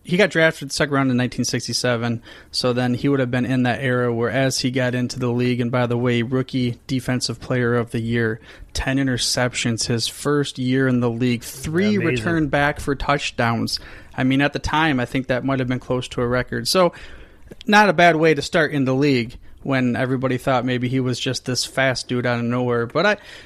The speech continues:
Speaker 1: overall, I mean, he had a great career, Pro Football Hall of Fame, and then, uh, there's some other things off the, the field I saw that he was a part of too, and maybe some of these movies you might recognize and remember too, but I saw that he was in the I M D B, they re-, credited him with being in The Paper Lion,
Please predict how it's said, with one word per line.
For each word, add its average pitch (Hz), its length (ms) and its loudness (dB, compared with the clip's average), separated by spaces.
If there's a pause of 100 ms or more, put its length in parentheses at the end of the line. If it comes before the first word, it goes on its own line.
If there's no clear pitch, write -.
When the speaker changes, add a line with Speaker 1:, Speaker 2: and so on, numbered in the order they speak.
(120)
Speaker 1:
overall, 180 460 6
I 160 40 2
mean, 131 140 2
he 131 80 2
had 135 100 4
a 123 40 -4
great 139 280 0
career, 127 300 0
Pro 127 160 -2
Football 123 240 -4
Hall 120 180 -2
of 113 60 -8
Fame, 139 420 0
and 120 180 0
then, 123 240 2
uh, 120 340 2
there's 151 140 0
some 175 120 0
other 190 160 2
things 143 260 -2
off 156 540 -2 (260)
the, 127 440 0
the 127 80 -4
field 214 240 2
I 120 80 0
saw 120 240 0
that 117 160 0
he 127 160 -2
was 123 160 -2
a 120 40 -4
part 123 260 -2
of 120 100 -4
too, 143 160 0
and 127 100 0
maybe 147 280 2
some 151 260 0
of 135 80 0
these 127 180 0
movies 135 380 0
you 139 100 2
might 131 240 -2
recognize 131 580 0
and 127 100 -2
remember 123 400 0
too, 143 260 -2
but 123 240 -2 (380)
I 143 60 2
saw 180 220 2
that 160 120 2
he 160 180 2
was 143 220 0
in 139 200 0
the 120 80 0
I 143 140 2
M 156 220 2
D 143 180 2
B, 143 260 2
they 123 200 2
re-, 120 120 -2
credited 135 480 0
him 131 220 0
with 127 240 -2
being 135 180 0
in 120 60 0
The 117 80 -4
Paper 160 300 -2
Lion, 147 440 -2